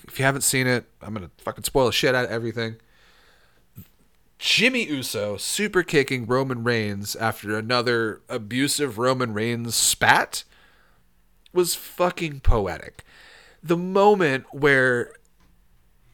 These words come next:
Jimmy and Jay go to attack Sami and Roman, blah, blah, a bunch of stuff happens. Eventually they end up super kicking Solo on accident.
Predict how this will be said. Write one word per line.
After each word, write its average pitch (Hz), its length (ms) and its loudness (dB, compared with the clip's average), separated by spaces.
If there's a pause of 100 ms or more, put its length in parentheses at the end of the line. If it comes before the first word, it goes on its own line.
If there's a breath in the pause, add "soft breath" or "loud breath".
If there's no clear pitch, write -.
(320)
Jimmy 226 340 2
and 220 100 0
Jay 123 600 2 (580)
go 156 120 6
to 151 120 4
attack 180 520 4
Sami 156 420 0
and 139 160 -2
Roman, 113 460 -2
blah, 143 200 0
blah, 151 220 2
a 147 60 0
bunch 147 200 -2
of - 60 -6
stuff 160 220 -2
happens. 117 560 2
Eventually 180 460 0
they 160 180 4
end 151 240 2
up 139 160 4
super 151 500 -2
kicking 156 320 -6
Solo 120 400 0
on 117 100 0
accident. - 460 -2